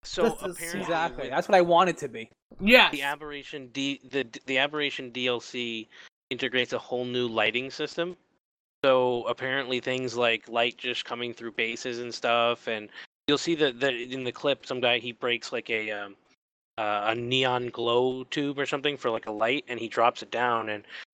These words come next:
Speaker 1: it's, like, one of the demonstrations of the new lighting system that they have. Um, and of course, the, the, you'll see in the stream that it has, uh, the, the hang glider suits,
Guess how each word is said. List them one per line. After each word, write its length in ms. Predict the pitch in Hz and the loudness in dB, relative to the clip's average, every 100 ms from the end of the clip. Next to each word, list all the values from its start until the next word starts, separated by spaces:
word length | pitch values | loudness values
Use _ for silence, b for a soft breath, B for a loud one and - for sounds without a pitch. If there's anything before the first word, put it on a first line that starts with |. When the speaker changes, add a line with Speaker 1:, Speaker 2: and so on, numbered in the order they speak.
| - | 0
Speaker 1:
it's, 100 | 151 | 2
like, 140 | 120 | 2
one 100 | 135 | 0
of 60 | 127 | 0
the 60 | |
demonstrations 840 | 120 127 120 - 127 123 - 117 | 0 -2 -4 -4 -4 -4 -6 -6
of 100 | 113 | -6
the 80 | 110 | -4
new 200 | 113 117 | -4 -2
lighting 340 | 110 110 117 117 | 0 0 0 -2
system 340 | - - 117 | -8 -10 -10
that 120 | 113 110 | -8 -2
they 160 | 113 | 0
have. 400 | 107 113 110 104 B B - _ | 2 0 0 -4 B B -20 _
Um, 160 | 120 120 | 0 2
and 100 | 123 | 0
of 120 | 123 | 2
course, 220 | 135 120 | 2 2
the, 180 | 127 120 - | 0 -4 -4
the, 180 | 120 117 | -6 -2
you'll 160 | 123 | 0
see 160 | 123 127 | 0 -2
in 60 | 120 | -4
the 60 | |
stream 280 | 113 127 123 | -4 -2 -2
that 100 | 117 | 0
it 80 | 117 | 2
has, 280 | 120 117 104 | 2 0 0
uh, 220 | 113 110 - B B _ - | 0 0 -4 B B _ 0
the, 340 | 117 110 107 - | 2 2 -2 -4
the 80 | 110 | -4
hang 300 | - 123 127 | -2 -2 0
glider 360 | 120 113 110 | 2 2 0
suits, 540 | 104 127 113 - - | -4 -6 -8 -10 -14